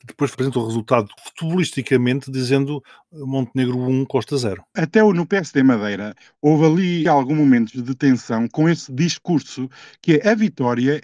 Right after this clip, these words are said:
Speaker 2: é da estrutura local, não é de Luís Montenegro. Luís Montenegro foi lá uma vez e apareceu lá para dar o ar da sua graça.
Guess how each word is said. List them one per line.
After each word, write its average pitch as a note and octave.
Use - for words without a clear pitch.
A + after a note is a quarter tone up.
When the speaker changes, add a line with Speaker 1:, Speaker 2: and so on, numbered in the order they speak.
Speaker 2:
é F3
da F3
estrutura G3
local, A2
não G#3+
é A3
de F#3+
Luís G3+
Montenegro. E3+
Luís G3+
Montenegro E3+
foi F#3+
lá F3
uma F#3+
vez D3
e E3+
apareceu E3
lá E3
para E3+
dar E3+
o D#3+
ar E3
da E3
sua D#3
graça. C3